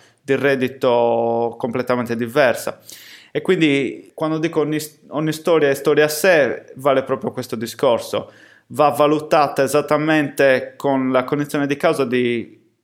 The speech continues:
cosa c'è in quella città, che tipo di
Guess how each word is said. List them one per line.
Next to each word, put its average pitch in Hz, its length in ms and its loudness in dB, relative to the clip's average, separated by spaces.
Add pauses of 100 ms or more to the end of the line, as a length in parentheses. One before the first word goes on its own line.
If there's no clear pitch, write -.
(100)
cosa 156 320 0
c'è 151 140 -2
in 135 100 -4
quella 131 260 0
città, 139 460 -2
che 135 160 -4
tipo 143 260 -4
di 123 580 -4